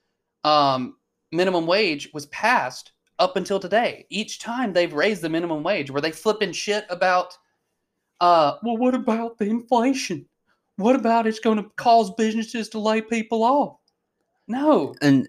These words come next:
Speaker 2: uh, if I'm not mistaken, what, what was the minimum, what, do you know, like, the minimum wage even, like, in the, like, say, the early to mid eighties, and then from then on, it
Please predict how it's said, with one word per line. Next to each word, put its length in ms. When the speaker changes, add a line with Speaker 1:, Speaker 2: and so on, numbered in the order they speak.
Speaker 2:
uh, 140
if 200
I'm 100
not 160
mistaken, 560
what, 260
what 120
was 120
the 80
minimum, 440
what, 220
do 60
you 60
know, 140
like, 220
the 100
minimum 320
wage 380
even, 340
like, 240
in 160
the, 60
like, 320
say, 200
the 180
early 320
to 60
mid 200
eighties, 480
and 220
then 280
from 180
then 160
on, 220
it 140